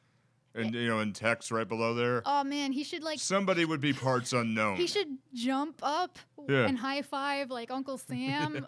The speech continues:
Speaker 2: or, or s-, I don't know, make out with the Washington Monument or something and
Speaker 1: Oh,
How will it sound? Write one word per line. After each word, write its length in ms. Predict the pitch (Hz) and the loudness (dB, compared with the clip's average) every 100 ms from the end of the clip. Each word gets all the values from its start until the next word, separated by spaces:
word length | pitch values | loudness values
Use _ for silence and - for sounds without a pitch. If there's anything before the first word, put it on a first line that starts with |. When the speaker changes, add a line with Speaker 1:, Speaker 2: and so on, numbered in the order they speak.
| 269 | -4
Speaker 2:
or, 400 | 247 233 220 226 - 135 - - _ | -4 -2 -2 -6 -6 -8 -8 -14 _
or 160 | - 240 | -6 -6
s-, 160 | 226 - - _ | -6 -12 -20 _
I 140 | 247 254 | -4 -2
don't 160 | 294 | 0
know, 160 | 262 247 | 0 0
make 220 | 247 262 | -2 -4
out 100 | 262 | -6
with 100 | 254 | -6
the 60 | 247 | -6
Washington 400 | 247 247 233 240 | -4 -4 -6 -6
Monument 460 | 226 254 294 320 | -4 -2 -4 -4
or 60 | 330 | -6
something 360 | - 330 320 349 | -6 -10 -4 -2
and 380 | 339 311 285 | 0 0 2
Speaker 1:
Oh, 180 | - - | 2 0